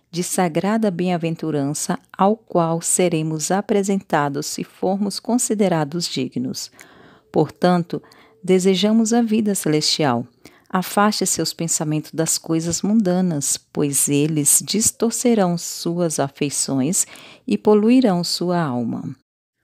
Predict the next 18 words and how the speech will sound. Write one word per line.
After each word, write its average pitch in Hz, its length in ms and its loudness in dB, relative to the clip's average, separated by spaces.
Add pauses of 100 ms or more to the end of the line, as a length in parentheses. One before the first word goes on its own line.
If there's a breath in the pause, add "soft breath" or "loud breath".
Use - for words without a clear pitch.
(360)
Hoje, 202 480 4 (140)
o 185 100 2
mundo 233 300 6
revela 165 520 2
as 147 160 0
mesmas 175 460 -2
práticas 156 540 -2
desonestas 170 920 -2
que - 160 -2
se 156 220 0
espalharam 151 800 0 (220)
antes 220 360 4
que - 120 -4
o 208 100 0
dilúvio 180 540 -2
varresse 156 640 -2
esta 208 520 -2
terra 147 600 -4